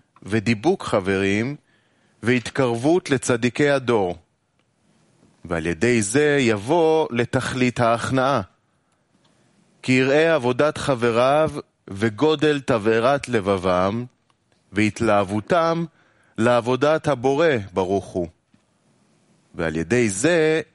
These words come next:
ילמד לעשות גם הוא כמותם. והגם כי ידמה בנפשו, אשר בעת התבודדותו יעורר לבבו יותר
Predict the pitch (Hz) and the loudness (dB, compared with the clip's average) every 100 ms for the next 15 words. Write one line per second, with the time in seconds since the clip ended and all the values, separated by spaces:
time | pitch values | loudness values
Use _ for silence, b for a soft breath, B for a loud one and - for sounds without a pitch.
0 | - 107 107 131 156 143 120 107 110 - | -6 -2 0 0 0 0 0 0 0 -2
1 | 175 175 175 127 131 131 156 170 - 113 | 0 0 -2 -2 -2 0 0 0 0 -4
2 | 101 95 85 78 - _ _ _ _ _ | 0 -2 -2 -6 -14 _ _ _ _ _
3 | _ _ _ _ _ _ b b b b | _ _ _ _ _ _ b b b b
4 | - 117 123 127 156 165 165 - 143 135 | -2 0 2 2 2 2 -2 0 0 2
5 | 131 135 151 151 143 127 - - 131 135 | 2 2 0 2 0 0 -2 0 2 2
6 | 156 160 _ b b b b b 104 - | 0 -4 _ b b b b b -4 0
7 | 135 117 120 131 156 143 117 104 113 113 | 0 0 2 2 2 0 -2 -2 0 0
8 | 110 110 175 165 131 98 85 _ _ - | -2 -2 0 2 2 0 -6 _ _ -8
9 | 107 131 131 151 160 160 135 123 120 165 | 0 2 2 2 2 2 0 0 2 2
10 | 165 135 135 - 190 160 107 | 2 2 0 0 0 2 0